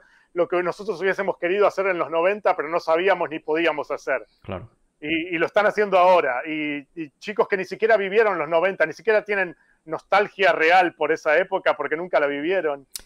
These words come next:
Speaker 2: Pero no,
Speaker 1: Pero
Speaker 2: no
Speaker 1: lo
Speaker 2: pen-
Speaker 1: están haciendo mucho mejor de lo que podíamos hacerlo nosotros en, en, en ese entonces.
Speaker 2: Sí, sí, aquí en, aquí en España pasa lo mismo, pero por eso, ¿no creéis que más que una escena argentina es una escena global, una generación? Porque,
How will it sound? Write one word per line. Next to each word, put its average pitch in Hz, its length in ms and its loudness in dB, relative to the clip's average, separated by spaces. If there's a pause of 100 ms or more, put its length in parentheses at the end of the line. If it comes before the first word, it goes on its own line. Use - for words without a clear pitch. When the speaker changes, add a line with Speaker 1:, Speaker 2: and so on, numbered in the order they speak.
(160)
Speaker 2:
Pero 107 180 -4
no, 117 120 -6
Speaker 1:
Pero 156 140 0
Speaker 2:
no 160 60 0
Speaker 1:
lo - 20 0
Speaker 2:
pen- 139 100 2
Speaker 1:
están 202 160 -6
haciendo 208 440 -2 (200)
mucho 202 380 -2
mejor 208 340 2
de 196 80 0
lo 175 140 2
que 165 100 -2
podíamos 170 400 -2
hacerlo 180 320 -2
nosotros 175 540 -2
en, 147 180 -10
en, 151 260 -14
en 147 120 -12
ese 147 180 -8
entonces. 135 680 -8
Speaker 2:
Sí, 131 200 -8
sí, 123 200 -2
aquí 101 360 -2
en, 101 100 -4
aquí 98 240 -4
en 117 60 -2
España 110 320 0
pasa 113 180 0
lo 104 80 0
mismo, 113 280 -2
pero 104 140 -2
por 110 140 0
eso, 117 160 -2
¿no 110 140 -2
creéis 123 400 -2
que 117 160 0
más 113 220 -4
que 110 100 -8
una 107 100 -4
escena 104 300 -4
argentina 104 640 -4
es 104 160 -10
una 107 80 -2
escena 101 320 -6
global, 101 500 0
una 107 180 -6
generación? 104 600 -4
Porque, 117 600 -2